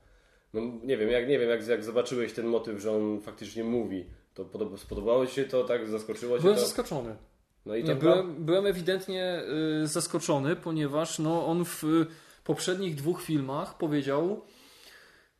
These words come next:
Speaker 2: "Puny God".
Speaker 1: Tak.
Speaker 2: Coś
Speaker 1: E,
Speaker 2: jeszcze?
Speaker 1: no i właśnie, no i teraz powiedz,
Speaker 2: Chyba nie.
Speaker 1: czy uważasz, że fajniej jest dos-, doznać tego zaskoczenia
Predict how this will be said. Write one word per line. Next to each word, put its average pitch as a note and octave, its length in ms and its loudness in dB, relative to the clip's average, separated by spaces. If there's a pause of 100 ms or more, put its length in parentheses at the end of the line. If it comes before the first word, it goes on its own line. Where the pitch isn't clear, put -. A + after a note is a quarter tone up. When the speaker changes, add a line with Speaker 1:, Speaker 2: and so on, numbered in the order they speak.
(160)
Speaker 2:
"Puny E3+ 240 2
God". A#2+ 360 -2 (380)
Speaker 1:
Tak. - 160 -14 (600)
Speaker 2:
Coś - 160 -2
Speaker 1:
E, G#2 60 4
Speaker 2:
jeszcze? - 240 -2 (360)
Speaker 1:
no C3+ 80 2
i F3+ 80 0
właśnie, D3+ 260 0
no C#3+ 60 6
i C#3 40 2
teraz D#3+ 200 0
powiedz, A#2 360 2
Speaker 2:
Chyba E3+ 300 4
nie. B2+ 220 -2 (800)
Speaker 1:
czy C3+ 520 4 (480)
uważasz, A#2+ 840 0 (420)
że A#2 200 -4
fajniej B2+ 540 2
jest A2 300 -2
dos-, A#2+ 280 -4
doznać B2 360 0
tego A2+ 240 -6
zaskoczenia G#2+ 840 -2